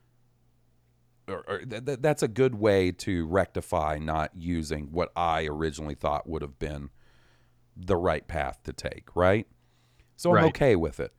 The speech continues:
Speaker 1: But I do, s-, I mean, I, I think there's some really cool opportunities that opens up for the, that thirty-year gap in
Speaker 2: Well,
Speaker 1: between.
Speaker 2: ones you've already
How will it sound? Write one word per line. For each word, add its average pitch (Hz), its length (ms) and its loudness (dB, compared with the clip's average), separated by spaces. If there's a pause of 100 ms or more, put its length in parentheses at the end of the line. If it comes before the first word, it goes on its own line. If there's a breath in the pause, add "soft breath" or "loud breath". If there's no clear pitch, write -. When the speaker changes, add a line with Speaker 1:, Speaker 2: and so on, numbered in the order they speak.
(300)
Speaker 1:
But 165 280 2
I 151 100 4
do, 208 240 0
s-, - 240 -4
I - 60 -2
mean, 175 300 0 (1300)
I, 180 220 2
I 185 100 2
think 220 280 -4
there's 156 260 2 (120)
some 127 280 0
really 123 220 6
cool 131 260 -2
opportunities 95 840 -2
that 87 220 2
opens 85 460 -2
up 82 240 2
for 82 240 -2
the, 80 280 -2
that 80 280 -4
thirty-year 82 500 0
gap 82 500 -2 (480)
in 104 140 0
Speaker 2:
Well, - 20 -2
Speaker 1:
between. 101 460 2
Speaker 2:
ones 180 260 6
you've 131 200 0
already 139 580 4